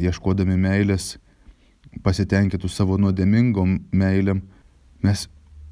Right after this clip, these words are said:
melskimės Šiluvoj ir, aišku, visur, kur bebūsim, prašydami atsivertimo Lietuvai,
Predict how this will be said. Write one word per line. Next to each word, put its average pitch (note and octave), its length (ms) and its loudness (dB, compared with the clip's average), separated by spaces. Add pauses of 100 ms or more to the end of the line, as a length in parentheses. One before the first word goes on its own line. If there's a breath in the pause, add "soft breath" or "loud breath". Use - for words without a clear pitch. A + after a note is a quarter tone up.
(160)
melskimės G#2 720 0
Šiluvoj G#2 640 2
ir, G2+ 380 -4
aišku, F#2+ 260 -2
visur, G#2 320 0
kur G2+ 100 0
bebūsim, G2+ 640 0 (800)
prašydami F#2+ 580 0
atsivertimo F#2 800 0
Lietuvai, F#2 480 -2